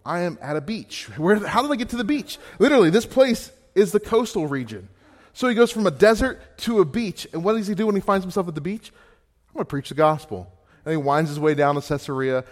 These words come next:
where it seems like he ends up establishing himself and having a family. And we know later on that he has daughters, and the daughters become prophetess. They continue to work in the power of the Holy Spirit. But l-, I wanna point out something here to you.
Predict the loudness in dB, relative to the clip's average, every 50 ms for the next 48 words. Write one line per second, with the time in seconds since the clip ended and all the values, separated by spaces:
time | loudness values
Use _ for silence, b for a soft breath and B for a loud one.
0 | B B B B -6 -4 -4 -6 -8 -10 -10 -10 -8 -8 -10 -10 -10 -12 -12 -12
1 | -12 -14 -16 -14 -12 -12 -12 -12 -12 -14 -16 -10 -8 -4 -4 -4 -4 -6 -8 -10
2 | -10 -10 -10 -8 -6 -6 -6 -6 -6 -8 -10 -10 -10 -8 -8 -10 -10 -8 -6 -6
3 | -6 -6 -6 -6 -8 -8 -8 -8 -8 -6 -6 -6 -8 -8 B B B B B 0
4 | 0 0 2 0 -2 -2 -4 -4 -6 -6 -8 -10 -12 -2 0 2 4 4 4 4
5 | 2 0 0 -2 -6 -10 -6 -2 0 0 0 0 -2 -6 -14 -16 -14 -14 -14 -8
6 | -4 -4 -4 -4 -4 -6 -6 -4 -4 -6 -8 -10 -12 -12 -12 -20 b b b b
7 | b b b b b -6 -2 -2 -2 -4 -4 0 0 2 2 4 2 2 2 4
8 | 4 2 2 2 0 -2 -2 -4 -4 -2 0 0 2 0 0 -2 -2 -4 -4 -6
9 | -6 -4 -2 -2 -2 -4 -8 -14 b b b b b b b b 2 2 2 0
10 | 0 0 4 6 6 4 4 0 -4 -4 0 2 2 2 2 2 -2 -4 -2 -4
11 | -4 -2 -2 -2 -2 -2 -2 -2 -2 -4